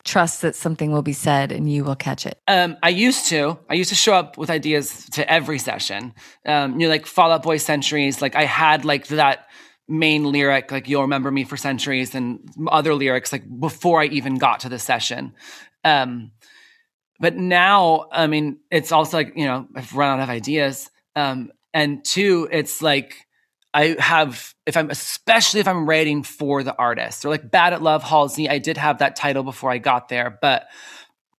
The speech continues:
Speaker 2: she brought that song to life. The verses she basically wrote alone with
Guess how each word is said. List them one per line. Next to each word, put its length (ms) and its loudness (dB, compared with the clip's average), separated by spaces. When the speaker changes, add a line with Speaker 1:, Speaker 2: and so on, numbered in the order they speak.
Speaker 2:
she 200 2
brought 300 4
that 240 2
song 280 2
to 60 -4
life. 180 -4
The 80 -6
verses 360 0
she 140 -2
basically 340 -2
wrote 180 -4
alone 460 -4
with 120 -8